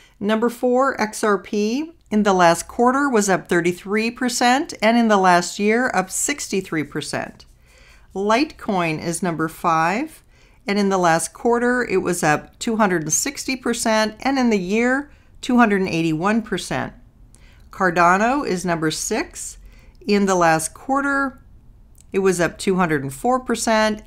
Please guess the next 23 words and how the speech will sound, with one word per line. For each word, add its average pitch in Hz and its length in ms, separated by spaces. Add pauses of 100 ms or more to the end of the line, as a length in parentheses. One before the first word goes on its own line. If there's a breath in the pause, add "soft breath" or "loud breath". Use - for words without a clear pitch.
(120)
and 277 380
over 190 320
a 160 40
year 220 520
it 190 80
was 180 240
up 160 200
seven 170 420
hundred 160 340
and 156 180
fifty-eight 202 800
percent. - 640 (1300 soft breath)
Number 175 240
seven 233 400
is 151 120
Bitcoin 208 600
Cash. - 760 (280)
In 196 120
the 202 60
quarter, 226 540
it 202 220
was 185 220
up 170 380